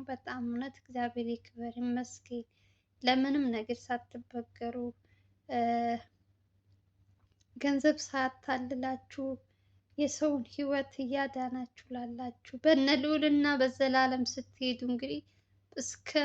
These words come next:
አስር ሚሊዮን ብር፣ እ፣ መስፍን የተባለው አቅርቦላቸው እንደነበረ ታውቃላችሁ። እነሱ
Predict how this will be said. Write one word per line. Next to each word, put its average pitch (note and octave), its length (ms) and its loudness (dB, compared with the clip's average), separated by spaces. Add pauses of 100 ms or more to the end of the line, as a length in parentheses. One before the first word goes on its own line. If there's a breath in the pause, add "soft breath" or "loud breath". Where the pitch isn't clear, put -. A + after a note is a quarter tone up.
(320)
አስር B3 440 -2 (100)
ሚሊዮን B3 600 2 (100)
ብር፣ C4 220 -2 (520)
እ፣ A3 80 -2 (800 loud breath)
መስፍን A#3 460 -2
የተባለው A3+ 580 -2
አቅርቦላቸው A3+ 960 -4
እንደነበረ A3 580 -6 (100)
ታውቃላችሁ። A#3 920 -6 (680 loud breath)
እነሱ C4 440 0